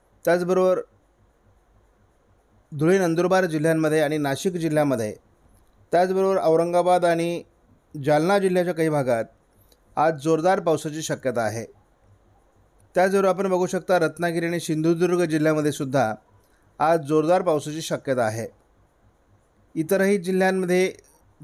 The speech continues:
पावसाला सुरुवात झाली असून आज पावसाचं वातावरण हे गुजरातपर्यंत सरकणार आहे. उद्या महाराष्ट्रातील पावसाचं प्रमाण कमी होणार असून केवळ नाशिक, पुणे, सातारा, सांगली, कोल्हापूर,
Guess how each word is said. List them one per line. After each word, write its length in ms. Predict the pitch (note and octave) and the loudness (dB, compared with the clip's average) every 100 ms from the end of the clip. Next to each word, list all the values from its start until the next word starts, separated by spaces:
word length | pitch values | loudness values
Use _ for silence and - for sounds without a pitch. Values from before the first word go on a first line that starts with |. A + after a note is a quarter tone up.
| - | -2
पावसाला 380 | D#3 D#3 F#3 F3 | 0 2 2 0
सुरुवात 320 | - D#3 D#3+ | 0 -2 -2
झाली 260 | D3 E3 F#3 | 0 0 2
असून 360 | F3+ - B2+ A#2+ _ _ _ _ _ _ - | 0 -2 -4 -6 _ _ _ _ _ _ -2
आज 240 | D#3 F#3 | 0 0
पावसाचं 520 | - D#3 D3+ E3 D#3+ | 0 0 0 -2 -2
वातावरण 540 | D#3+ C#3+ E3 E3+ C3+ B2+ | 0 2 2 2 2 0
हे 260 | C#3 C#3 C#3 - _ - C#3 | -2 -2 -4 -10 _ -14 -6
गुजरातपर्यंत 800 | D3 D#3+ F3+ F3 - D3+ D3+ | 0 2 2 -2 -6 -6 -6
सरकणार 500 | D#3+ D3+ B2+ B2 A#2 | -8 -4 -4 -4 -4
आहे. 260 | G#2+ G#2+ A2 - _ _ _ - - - | -2 -4 -6 -14 _ _ _ -20 -12 -4
उद्या 260 | F#3+ A3 | 0 2
महाराष्ट्रातील 600 | G#3 G3 G3 G#3 G3 G3+ | 2 0 0 -2 -2 -2
पावसाचं 400 | F#3 G3+ G3 F3+ | 0 0 0 -2
प्रमाण 400 | F3+ F3+ F3+ F3+ | 0 0 0 0
कमी 180 | E3 E3 | -2 -2
होणार 240 | F#3 F3+ | 0 2
असून 360 | F3 - G3+ G3+ | 0 0 -2 -2
केवळ 400 | - F#3 F#3 D3 B2+ - _ _ _ - | 0 2 4 2 0 -8 _ _ _ -6
नाशिक, 540 | D3+ D3+ - G#3 G3+ - _ - - | -2 -2 0 -2 -2 -10 _ -20 -6
पुणे, 280 | E3+ E3 F3+ - _ _ _ _ _ _ _ - | -2 0 -2 -6 _ _ _ _ _ _ _ -8
सातारा, 480 | - D#3 D#3+ E3+ E3+ | -2 0 2 2 2
सांगली, 320 | E3 D#3+ E3 | -2 -4 -4
कोल्हापूर, 520 | D#3+ D3+ E3 E3 A#2+ | -2 0 0 0 -4